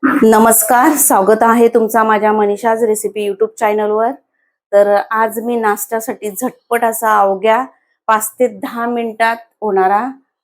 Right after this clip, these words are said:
अ, नाश्ता बनवतेय. त्याच्यासाठी इथे मी, अ, ब्रेड घेतलेले आहेत. तुम्हाला किती जणांचा नाश्ता बनवायचा आहे त्यानुसार तुम्ही ब्रेड घ्यायचे आहेत. तर इथे मी सहा ब्रेड घेतलेले आहेत आणि त्यांना आपण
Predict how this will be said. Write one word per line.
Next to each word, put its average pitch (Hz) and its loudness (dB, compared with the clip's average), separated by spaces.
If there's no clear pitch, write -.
अ, 196 0
नाश्ता 202 -2
बनवतेय. 214 -2
त्याच्यासाठी 226 -4
इथे 220 -2
मी, 240 -6
अ, 190 -2
ब्रेड 214 0
घेतलेले 190 -2
आहेत. 202 -2
तुम्हाला 254 -4
किती 254 -6
जणांचा 247 -4
नाश्ता 240 -6
बनवायचा 226 -4
आहे 226 -2
त्यानुसार 220 -4
तुम्ही 240 -4
ब्रेड 214 -2
घ्यायचे 208 -2
आहेत. 196 -2
तर 220 0
इथे 226 -2
मी 262 -4
सहा 233 -4
ब्रेड 240 0
घेतलेले 226 -4
आहेत 202 -4
आणि 220 -6
त्यांना 214 0
आपण 233 -4